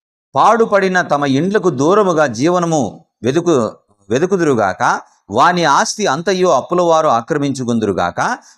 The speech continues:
వాని కష్టాతీతమును పరులు దోచుకుందురుగాక, వానికి కృపచూపు వారు లేకపోదురుగాక, తండ్రి లేని వాని బిడ్డలకు దయచూపు వారు ఉండకపోవురుగాక, వాని వంశము నిర్మూలము చేయబడునుగాక, వచ్చు తరమునందు వారి పేరు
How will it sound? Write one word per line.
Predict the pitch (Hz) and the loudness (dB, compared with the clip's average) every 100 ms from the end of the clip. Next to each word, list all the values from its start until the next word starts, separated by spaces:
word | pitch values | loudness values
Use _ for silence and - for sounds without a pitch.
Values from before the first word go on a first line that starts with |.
| 104 | -2
వాని | 143 185 | 0 0
కష్టాతీతమును | 151 143 - 220 202 202 196 185 | -2 -2 0 0 0 -2 -2 -2
పరులు | 135 131 165 | 0 0 0
దోచుకుందురుగాక, | 143 123 160 170 147 123 107 98 120 180 277 - - | 0 -2 -2 -6 -4 -2 0 0 0 -2 -4 -12 -2
వానికి | 127 196 196 170 | 0 2 0 -4
కృపచూపు | - 160 226 233 220 | -4 -4 -4 -4 -2
వారు | 196 180 165 143 107 | 2 2 4 2 0
లేకపోదురుగాక, | 117 156 165 143 120 117 107 98 95 151 214 - _ - | 0 -2 -2 -2 0 -2 -2 -2 -2 -2 -2 -10 _ -2
తండ్రి | 170 208 | 0 0
లేని | 208 220 233 | 2 2 4
వాని | 202 170 | 2 2
బిడ్డలకు | 139 156 196 185 | 0 -2 -2 0
దయచూపు | 127 156 180 226 185 | 0 0 0 -2 0
వారు | 180 160 | 2 2
ఉండకపోవురుగాక, | 127 120 - 135 147 123 107 101 92 180 247 - _ | 0 0 -2 0 0 0 0 -2 -2 -2 -4 -12 _
వాని | 101 147 175 | 0 2 2
వంశము | 165 165 202 240 202 | 0 0 0 -2 0
నిర్మూలము | 135 156 208 240 240 226 | 0 0 2 2 2 0
చేయబడునుగాక, | 190 175 165 143 131 117 110 101 120 110 78 - _ _ - | 0 0 0 0 0 0 -2 0 2 2 -2 -12 _ _ -4
వచ్చు | 110 262 247 | -2 0 0
తరమునందు | 214 185 185 170 156 180 | 0 0 0 -2 -2 -2
వారి | 226 160 156 147 | 0 2 2 0
పేరు | 117 156 202 202 160 120 | -2 0 2 2 2 0